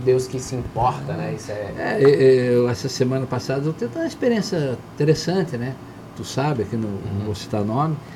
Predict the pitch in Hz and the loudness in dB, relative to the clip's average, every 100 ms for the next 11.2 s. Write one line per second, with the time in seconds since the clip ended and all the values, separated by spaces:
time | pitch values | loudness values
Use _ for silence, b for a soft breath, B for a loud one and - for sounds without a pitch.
0 | B B - 117 127 131 143 127 156 - | B B -6 -2 2 2 0 0 0 0
1 | 151 147 147 139 143 135 131 123 131 160 | 0 2 2 4 4 2 0 -2 0 2
2 | 139 135 135 123 143 151 165 175 160 151 | 2 0 -2 0 0 -2 -2 -2 -2 -2
3 | 147 - 185 190 180 - 175 - - - | -2 -2 -6 -6 -6 -4 -6 -4 -4 -4
4 | 170 165 160 147 - - 113 107 101 143 | -2 0 0 -2 -10 -14 -12 -10 -4 -4
5 | 147 147 151 - 143 156 135 135 139 135 | -2 -4 -4 -4 -2 -4 -4 -4 -4 -6
6 | B B B 123 160 160 - 165 147 135 | B B B 2 4 4 0 -2 -2 -2
7 | 147 135 101 131 123 127 139 156 135 139 | -4 -4 -4 -4 -4 -4 -2 -4 -4 -6
8 | 135 - B B - 156 147 - 131 127 | -8 -12 B B -4 0 0 0 -2 -2
9 | 107 98 110 131 117 107 104 104 - 127 | -4 -2 0 0 0 -4 -6 -6 0 4
10 | 123 - 110 101 117 135 123 101 98 117 | 4 2 -4 2 2 2 0 -2 0 0
11 | 131 | -2